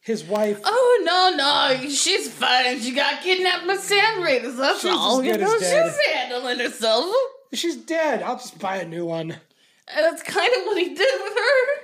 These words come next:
Speaker 1: Yeah, he bought her from, uh, Italian dude.
Speaker 2: Bumblebee Italian lizard dinosaur?
Speaker 1: Weird, with the fucking elephant trunk snoot.
Speaker 2: Yeah.
Speaker 1: I for-, I cannot remember his name now.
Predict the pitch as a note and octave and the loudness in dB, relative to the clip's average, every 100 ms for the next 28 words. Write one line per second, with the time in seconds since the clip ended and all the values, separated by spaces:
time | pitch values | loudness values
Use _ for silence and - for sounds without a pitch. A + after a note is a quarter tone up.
0 | - D#4 E4 - A#3+ F3+ A3 B3+ C4 C4+ | -6 -4 -4 -4 -6 -4 -4 -2 -2 -2
1 | C4+ B3 A#3+ A3+ A3+ G#3 G3 G3 F#3+ F#3+ | -4 -2 -2 -2 -4 -6 -6 -4 -2 -2
2 | F#3 F3+ _ _ _ - - G3 F#3+ A3 | -4 -8 _ _ _ -8 -8 -4 -2 -2
3 | A#3+ A#3 C4 C#4+ B3+ - _ - _ C4+ | -2 -4 -2 -2 -4 -8 _ -20 _ -2
4 | C#4+ D4+ E4+ E4+ E4 D#4+ F4 C#4+ C#4+ D4 | 0 0 -2 0 0 0 2 0 2 0
5 | D4 C4 - _ _ _ _ B3 D4 C4+ | -2 -6 -10 _ _ _ _ 0 0 2
6 | D#4 A#3+ - D4 D4+ D#4+ D#4+ E4+ F#4 A4 | 0 0 -2 -2 0 -4 0 4 4 2
7 | A4 - - B3 B3 B3+ - A3 A3+ A3+ | -4 -14 -6 -2 -2 -4 -10 -6 -4 -4
8 | C4+ A#3+ B3+ G3 G#3+ G#3+ A3+ G#3+ A3+ A3 | -6 -4 -4 -2 -2 -2 -4 -2 -4 -4
9 | - A3+ A#3 - - _ C4 E4 G4+ - | -6 -6 -6 -8 -18 _ -2 -2 -4 -8
10 | - _ _ - - G#3+ - - F#3 - | -20 _ _ -20 -12 -10 -8 -8 -8 -6
11 | F3+ F3 G3+ A3 A#3 A#3+ B3 E3+ D3+ | -6 -6 -4 -2 -2 -2 -4 -6 -10